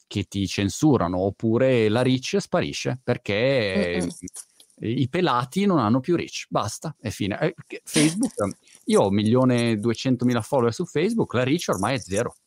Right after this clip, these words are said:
Speaker 1: Cioè, Mark ha detto:
Speaker 2: Eh, sì.
Speaker 1: "Basta, fine, la reach non ve la diamo più." <laughs> Va bene, ok. Ok, abbiamo
Speaker 2: Sì.
Speaker 1: scherzato.
Speaker 2: <laughs>
Speaker 1: E
Speaker 2: I-,
Speaker 1: per cui
Speaker 2: infatti per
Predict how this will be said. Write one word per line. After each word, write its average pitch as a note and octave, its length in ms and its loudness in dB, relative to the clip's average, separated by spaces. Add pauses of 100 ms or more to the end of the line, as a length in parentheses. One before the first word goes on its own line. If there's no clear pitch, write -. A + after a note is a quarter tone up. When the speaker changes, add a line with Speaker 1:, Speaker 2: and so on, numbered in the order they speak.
(260)
Speaker 1:
Cioè, - 220 -12
Mark C#3 360 0
ha F#3 40 0
detto: F3+ 220 0
Speaker 2:
Eh, E3 80 -2
sì. - 0 -
Speaker 1:
"Basta, - 380 -2 (300)
fine, D#3 300 0
la A2+ 120 -2
reach A#2 200 -2
non C#3 100 2
ve A2 60 2
la F#2+ 60 2
diamo F#2 200 2
più." F2+ 220 -8
<laughs> B3 380 -4
Va C4+ 100 0
bene, A3+ 200 -2
ok. D#3 300 -4 (640)
Ok, C4+ 440 0
abbiamo A3+ 220 4
Speaker 2:
Sì. D#3+ 60 -2
Speaker 1:
scherzato. C#3+ 520 0 (260)
Speaker 2:
<laughs> D3 480 -4 (240)
Speaker 1:
E D#3+ 100 -2
Speaker 2:
I-, G3 60 6
Speaker 1:
per A#3+ 120 6
cui D4+ 100 10
Speaker 2:
infatti E4 340 6
per F#3+ 200 0